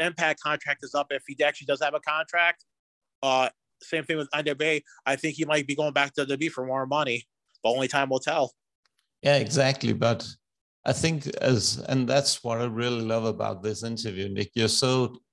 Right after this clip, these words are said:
Speaker 2: you're so damn honest about you want to make it because you want to provide for your family and you want to show them that you can succeed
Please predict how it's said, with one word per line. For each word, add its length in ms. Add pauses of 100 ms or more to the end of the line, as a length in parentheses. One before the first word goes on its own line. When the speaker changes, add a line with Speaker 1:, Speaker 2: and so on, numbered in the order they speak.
Speaker 2:
you're 140
so 300
damn 340
honest 480
about 480 (480)
you 100
want 260
to 140
make 280
it 180
because 340
you 80
want 240
to 160
provide 500
for 200
your 140
family 600
and 180
you 140
want 220
to 120
show 320
them 260
that 220
you 140
can 320
succeed 760